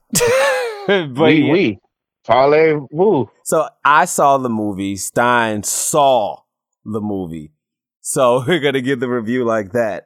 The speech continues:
Speaker 1: Um, I can say this right now. I was look-, I went to see this movie with n-, I wanted to have high, high expectations,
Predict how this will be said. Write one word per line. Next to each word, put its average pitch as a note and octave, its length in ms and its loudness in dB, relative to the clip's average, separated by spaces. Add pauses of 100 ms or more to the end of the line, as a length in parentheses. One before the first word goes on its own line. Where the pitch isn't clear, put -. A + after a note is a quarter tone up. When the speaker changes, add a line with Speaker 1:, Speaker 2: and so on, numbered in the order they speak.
Speaker 1:
Um, G2 400 -4
I A2 140 2
can A#2+ 180 -6
say A#2+ 160 -2
this A2 220 -6
right G#2 240 -2
now. F#2+ 380 -4 (640)
I G#2 340 4
was G2+ 260 -4
look-, A2+ 360 -4
I G2+ 80 0
went A2 300 -4
to A2 100 -8
see G#2+ 200 -6
this F#2 220 -8
movie F2 300 -10
with E2 140 -10
n-, F#2 340 -10 (1080)
I C3 100 4
wanted E3+ 260 0
to D#3+ 100 2
have C3+ 160 2
high, A2 220 0 (120)
high A2+ 280 0
expectations, F#2 840 -10